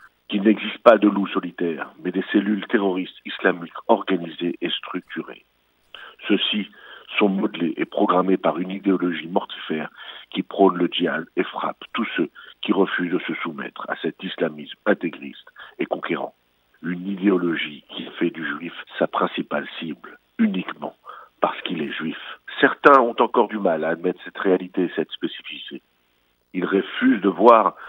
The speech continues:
qu'à l'antisémitisme traditionnel de l'extrême droite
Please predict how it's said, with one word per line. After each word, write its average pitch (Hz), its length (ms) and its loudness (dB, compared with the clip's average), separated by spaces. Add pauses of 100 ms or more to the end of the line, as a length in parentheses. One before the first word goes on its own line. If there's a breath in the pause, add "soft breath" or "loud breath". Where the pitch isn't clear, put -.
(440 loud breath)
qu'à 101 100 4
l'antisémitisme 104 800 0
traditionnel 101 640 0
de 95 100 -2
l'extrême 90 400 -6
droite 98 260 2